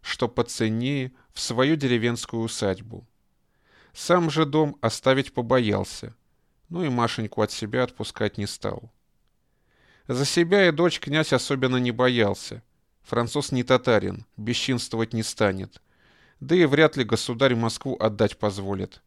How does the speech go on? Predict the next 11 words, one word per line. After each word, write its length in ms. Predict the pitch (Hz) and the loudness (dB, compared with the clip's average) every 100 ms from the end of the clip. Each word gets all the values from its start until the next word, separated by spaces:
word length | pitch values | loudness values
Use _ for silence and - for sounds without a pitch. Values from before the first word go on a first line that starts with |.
| _ _ _ _ _ _ | _ _ _ _ _ _
Отстоят 640 | - - - 127 127 139 117 | -6 -4 0 2 6 4 4
белокаменную 920 | 120 117 113 - 127 120 110 107 101 | 2 4 4 2 2 2 -2 -2 -2
мужики. 560 | 98 92 98 - 104 - _ _ _ _ _ _ _ _ _ _ _ _ _ _ _ | -4 -6 -8 -8 -12 -12 _ _ _ _ _ _ _ _ _ _ _ _ _ _ _
Однако 460 | 131 131 185 - 156 | -8 -2 -2 0 -2
все 260 | - 175 | 0 2
обернулось 640 | 156 139 135 143 127 - | 4 4 2 2 0 0
не 120 | 123 120 | -2 2
так, 220 | 143 143 | 2 2
как 180 | 123 120 | 0 2
рассчитывал 680 | 117 - 127 117 110 113 | 0 0 -4 -4 0 2
Опалов. 600 | 113 113 101 95 98 - | 2 2 -2 -2 -8 -18